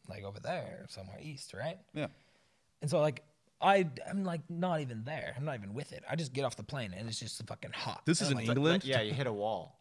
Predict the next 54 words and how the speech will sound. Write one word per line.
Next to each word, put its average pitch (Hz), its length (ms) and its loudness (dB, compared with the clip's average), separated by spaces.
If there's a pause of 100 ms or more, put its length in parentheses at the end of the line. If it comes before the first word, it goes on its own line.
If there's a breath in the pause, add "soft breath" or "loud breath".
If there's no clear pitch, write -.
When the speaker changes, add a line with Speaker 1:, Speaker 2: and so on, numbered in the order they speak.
Speaker 4:
It's 214 100 0
like 370 100 10
a 403 40 12
Speaker 1:
Right. 151 120 8
Yeah, 170 40 2 (200)
Speaker 4:
human 349 140 6
Speaker 1:
but 220 140 4
yeah, - 200 10
Speaker 4:
wall. - 100 6
Speaker 1:
absolutely. 254 560 6
And 190 100 8
you 220 80 8
don't, 226 160 4 (120)
and, 190 220 2
but 185 140 2
you 190 80 4
don't 196 140 4
expect 262 480 2
it. 143 120 0
Like, 160 220 4
I 226 220 6
didn't 147 240 0
expect 123 320 -2
it 135 40 -2
at 127 160 0
that 123 180 -2
time. 127 420 -2 (240 soft breath)
I 202 80 6
didn't 208 160 -2
know 135 100 0
what 113 100 -2
I 107 40 -2
was 98 100 -6
getting 98 180 -10
myself 95 320 -10
into. 165 280 -6 (680)
Like, 123 180 0
I 156 80 4
just 170 220 -2
booked 123 200 -4
a - 40 -8
ticket - 200 -10
to - 60 -16
Thailand 110 440 -6
going, 104 300 -6
"My 120 120 -4
buddy 113 240 -6
said 107 220 -10
it's 101 100 -12
all 101 200 -10
good. 120 280 -10 (720)
Come 98 180 -8
on 95 120 -8
over." 117 340 -8